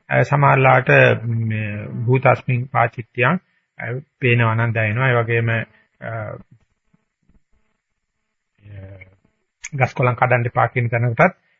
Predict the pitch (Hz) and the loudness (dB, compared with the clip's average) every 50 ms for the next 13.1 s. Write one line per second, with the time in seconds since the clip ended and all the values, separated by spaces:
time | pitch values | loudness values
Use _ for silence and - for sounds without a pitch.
0 | _ _ - 147 131 120 - 131 127 123 123 - 127 120 123 - 165 156 135 139 | _ _ -4 -2 -2 0 0 2 2 0 0 -2 -2 -4 -4 -2 -2 0 2 2
1 | 147 151 156 139 135 135 127 127 123 120 127 120 117 - 127 117 117 117 - 123 | 2 2 0 0 -2 0 0 -2 -2 -2 -2 -4 -2 2 2 2 2 2 0 -6
2 | - 127 123 131 139 135 131 131 - - - 151 143 139 135 135 131 160 170 - | -8 -4 -2 -2 0 2 0 0 0 2 4 4 6 6 4 4 2 2 0 2
3 | - 123 113 104 101 - - - 78 - _ _ _ _ _ _ _ _ _ _ | 2 2 2 2 0 -6 -14 -18 -20 -20 _ _ _ _ _ _ _ _ _ _
4 | - 135 131 123 - 127 127 123 127 123 - - 131 123 131 127 127 127 123 117 | -6 -4 -4 0 2 2 2 2 2 0 2 4 4 4 4 4 4 2 4 4
5 | 135 147 151 165 156 - 156 143 135 143 147 143 147 135 139 143 135 143 131 131 | 4 4 4 4 0 0 0 0 0 0 2 2 2 2 2 2 -2 -4 -4 -2
6 | 143 139 139 156 165 156 139 151 151 151 143 135 135 127 139 156 170 - - - | -2 -4 -4 -2 0 0 2 2 2 0 0 0 -2 -2 -4 -6 -6 -2 0 0
7 | 117 104 - - - - - _ _ _ _ _ _ _ _ - 165 165 147 147 | 0 0 -2 -10 -20 -20 -20 _ _ _ _ _ _ _ _ -2 -2 0 0 0
8 | 151 147 156 143 135 120 127 139 135 131 135 127 127 120 120 127 123 - 117 120 | 0 2 2 2 2 4 4 4 4 4 4 2 2 2 0 -2 -2 -2 -2 -2
9 | 117 120 123 117 - 131 135 135 127 127 - 123 123 113 117 131 139 139 - 131 | -2 -2 -4 -4 -6 -6 -4 -4 -4 -6 -6 -8 -6 -4 -2 0 0 0 -2 -4
10 | - - 127 120 120 113 107 107 110 110 117 135 151 165 160 151 - _ _ _ | -4 -2 -2 -2 -2 -2 -4 -4 -2 0 2 4 4 4 4 2 -2 _ _ _
11 | _ _ _ _ _ _ _ _ _ _ _ _ _ _ - - 135 147 143 - | _ _ _ _ _ _ _ _ _ _ _ _ _ _ 0 2 4 4 2 2
12 | - 147 139 123 127 117 123 120 120 123 120 123 120 123 120 123 131 143 151 151 | 2 2 2 2 2 2 2 2 2 2 2 4 4 4 4 4 2 4 4 4
13 | 139 | 2